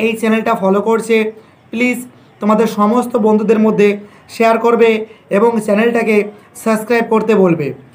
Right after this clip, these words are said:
তো দেখো, এসি একশো বত্রিশ নম্বর পেজের দু দাগের প্রশ্ন solve করাবো, শূন্যস্থান পূরণ করো। ফার্স্ট প্রশ্ন কি বলেছে, যোগান সম্পূর্ণ অস্থিতিস্থাপক হলে যোগান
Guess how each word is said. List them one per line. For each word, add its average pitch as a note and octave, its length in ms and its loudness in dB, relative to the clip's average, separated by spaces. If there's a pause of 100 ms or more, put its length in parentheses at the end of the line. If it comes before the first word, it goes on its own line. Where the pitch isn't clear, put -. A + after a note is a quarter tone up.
(400)
তো - 120 -4
দেখো, C4 160 2 (200)
এসি G#3+ 280 0 (500)
একশো G#3+ 280 0 (120)
বত্রিশ G#3+ 340 -2 (100)
নম্বর A#3 300 2
পেজের A3+ 300 4 (800)
দু F#3 280 -2
দাগের A#3 320 2
প্রশ্ন A3 220 -2 (140)
solve G3+ 260 2
করাবো, A3+ 260 2 (800)
শূন্যস্থান A#3+ 640 2
পূরণ A#3 280 2
করো। F3 160 2 (680)
ফার্স্ট A#3+ 280 2
প্রশ্ন A#3+ 200 0 (120)
কি A#3 140 -2
বলেছে, A#3 260 2 (580)
যোগান G#3 420 2 (140)
সম্পূর্ণ A3 440 2 (720)
অস্থিতিস্থাপক A3+ 1300 0
হলে A3 180 4 (560)
যোগান G#3+ 260 2